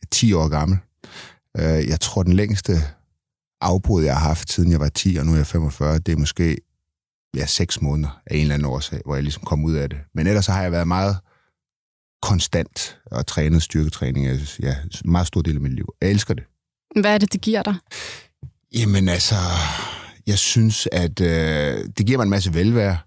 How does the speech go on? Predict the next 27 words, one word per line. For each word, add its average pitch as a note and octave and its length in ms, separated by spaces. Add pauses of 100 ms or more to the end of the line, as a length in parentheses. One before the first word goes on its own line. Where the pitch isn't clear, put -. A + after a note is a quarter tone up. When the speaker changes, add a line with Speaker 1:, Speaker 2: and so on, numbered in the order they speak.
(760)
Speaker 1:
Øh, D#2+ 60
jeg E2 220
synes, F2+ 200
man F#2 80
har F2 80
det D2+ 60
utroligt F2 400
godt F2 280
i F2+ 60
kroppen, F2 480
når E2+ 80
man D2+ 180
har E2 80
lavet D2 560
styrketræning. E2+ 800 (400)
For - 100
mig F#2 180
er G#2+ 40
det F2+ 100
også F#2 180
meget F2+ 220
noget F2+ 160
mentalt. D#2+ 600
Altså, - 240
jeg D2+ 200
er D2+ 40
ligesom, D#2+ 600